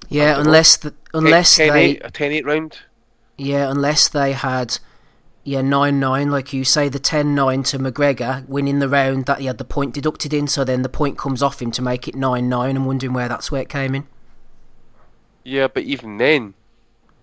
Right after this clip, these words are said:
Speaker 2: I would still think Cash would need to lose another point, surely.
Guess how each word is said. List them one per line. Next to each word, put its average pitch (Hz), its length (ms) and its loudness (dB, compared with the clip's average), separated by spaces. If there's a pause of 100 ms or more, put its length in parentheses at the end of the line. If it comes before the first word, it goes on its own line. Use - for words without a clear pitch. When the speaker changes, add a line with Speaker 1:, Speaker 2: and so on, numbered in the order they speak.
(500)
Speaker 2:
I 147 100 -2
would 139 120 -8
still 120 220 -2
think 113 260 -4
Cash 117 260 -2
would 107 100 -8
need 110 100 -6
to 107 60 -6
lose 110 140 -6
another 101 280 0
point, 143 400 0 (460)
surely. 147 420 -2